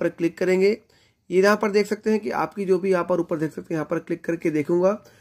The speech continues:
कि दोबारा आप फिल्टर में जाके आप कैटेगरी को सेलेक्ट करके डेट को भी सिलेक्ट कर लेंगे। और जैसे क्लिक करेंगे तो यहाँ पर देख सकते हैं profile your connection login activity, यहाँ पर आपको बहुत सारी चीज़ मिल जाएगी।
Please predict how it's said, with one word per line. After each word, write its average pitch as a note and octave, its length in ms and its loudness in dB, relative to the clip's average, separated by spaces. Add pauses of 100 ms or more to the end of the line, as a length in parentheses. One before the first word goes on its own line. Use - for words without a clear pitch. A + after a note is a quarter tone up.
(260)
कि F3 40 -6
दोबारा F3 340 4
आप G3 80 0
फिल्टर F3 300 -2
में F#3 140 -2
जाके E3+ 280 -2
आप F3+ 200 -4
कैटेगरी E3 360 0
को F#3+ 220 0
सेलेक्ट D#3+ 320 -2
करके E3+ 320 0
डेट D#3 260 -2
को - 160 -2
भी F#3 140 0
सिलेक्ट D#3+ 360 -4
कर D#3 120 0
लेंगे। C#3+ 400 2 (480)
और F3+ 100 4
जैसे G#3 240 4
क्लिक G#3+ 300 -2 (160)
करेंगे G3 360 2
तो G3 120 -4
यहाँ E3+ 160 0
पर E3+ 160 0
देख E3 200 -2
सकते F3+ 220 -8
हैं F3+ 140 -6
profile E3 480 0 (520)
your F3+ 180 2
connection F#3 560 2 (680)
login D#3+ 420 0
activity, F3 480 0 (640)
यहाँ F3+ 140 0
पर G3+ 120 6
आपको G3+ 260 2
बहुत F3 280 -2
सारी G3 180 2
चीज़ G3 220 -4
मिल E3 160 2
जाएगी। D3 380 2